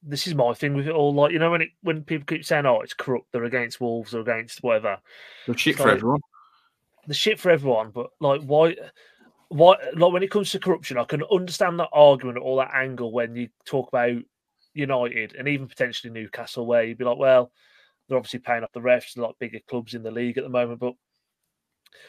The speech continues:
Speaker 1: you're telling me, like, why, why would the, why would the Premier League be corrupt against Wolverhampton Wanderers, against Luton, Sheffield United, and Fulham? Like, what, what, what benefit does it have to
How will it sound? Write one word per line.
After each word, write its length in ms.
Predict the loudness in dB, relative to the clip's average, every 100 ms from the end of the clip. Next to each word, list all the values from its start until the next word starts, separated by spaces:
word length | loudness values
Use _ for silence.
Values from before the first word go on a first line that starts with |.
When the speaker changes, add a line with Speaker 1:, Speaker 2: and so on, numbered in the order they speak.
| -14 -12
Speaker 1:
you're 100 | 0
telling 260 | 0 2
me, 180 | 0 0
like, 200 | -2 -4 0
why, 180 | 0
why 220 | 4 6 6
would 120 | 2
the, 80 | 2
why 180 | 6
would 140 | 6 4
the 60 |
Premier 320 | -4 -4 -2 -2
League 300 | -2 -4 -10
be 100 | -12
corrupt 560 | -10 -6 -6 -8 -14
against 300 | -10 -10 -4
Wolverhampton 520 | -2 0 -2 -4 -6
Wanderers, 480 | -2 -2 -4 -14 -14
against 320 | -10 -10 -10
Luton, 540 | -6 -4 -4 -6 -10 -6
Sheffield 340 | -8 -6 -8
United, 320 | -8 -8 -10
and 120 | -10 -8
Fulham? 280 | -8 -8 -16 -20 _ _ _ _ _ _ _ _ _
Like, 100 | 4
what, 180 | 8 8
what, 200 | 10 8
what 240 | 10 8 10
benefit 560 | 8 8 0 -4 -4
does 140 | -8 -6
it 60 |
have 420 | 0 0 -2 -8 -20 _ _ _ _ _
to 120 | -14